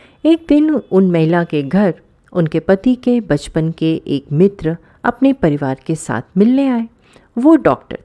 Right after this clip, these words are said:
थे। बातों बातों में इस महिला ने उनसे कहा, "भाई साहब, मुझे बहुत जल्दी गुस्सा आ जाता है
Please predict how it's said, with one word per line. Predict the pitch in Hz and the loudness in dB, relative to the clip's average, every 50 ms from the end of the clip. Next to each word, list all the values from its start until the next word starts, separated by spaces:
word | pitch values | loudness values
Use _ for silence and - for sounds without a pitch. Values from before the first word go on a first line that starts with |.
| - - | -16 -18
थे। | - 185 - _ _ _ _ _ _ - - - - - - - - 247 | -18 -18 -20 _ _ _ _ _ _ -20 -20 -20 -20 -20 -20 -8 -2 0
बातों | 269 277 285 285 - 311 302 247 175 | 2 2 2 2 2 4 4 4 2
बातों | 170 165 165 165 - 214 220 214 | 2 0 -2 -2 0 0 2 2
में | 202 190 180 180 180 190 | 2 2 0 -2 -2 -4
इस | 208 - 156 - - - | -6 -8 -10 -10 -8 -4
महिला | 165 160 170 190 202 202 196 | -2 -2 0 0 0 0 0
ने | 175 165 156 - 180 202 _ _ _ _ _ _ _ _ - | -2 -2 -4 -8 -10 -12 _ _ _ _ _ _ _ _ -6
उनसे | 160 147 - - 127 120 | -6 -6 -6 -10 -14 -10
कहा, | - - 180 175 185 190 170 160 170 _ - - - - - - - - - - - _ _ _ _ - | -6 -6 -6 -4 -2 -4 -4 -4 -6 _ -20 -20 -20 -20 -20 -20 -20 -20 -20 -20 -20 _ _ _ _ 0
"भाई | 247 240 233 233 | 4 4 4 4
साहब, | 233 - 240 220 226 226 - - - - - - | 2 2 2 2 2 2 -2 -4 -8 -8 -6 -4
मुझे | 240 262 240 294 | 0 2 4 4
बहुत | 269 208 165 - - 175 202 - - 302 277 | 2 2 -2 -4 -2 -2 -2 2 2 2 2
जल्दी | 196 - 175 185 202 233 226 | 2 2 0 2 2 0 0
गुस्सा | 180 196 190 - - - 208 190 | 2 0 0 0 0 -2 0 0
आ | 175 170 | 0 -2
जाता | 175 190 165 156 - - - | -2 -4 -4 -4 -6 -8 -10
है | - - 185 | -10 -10 -14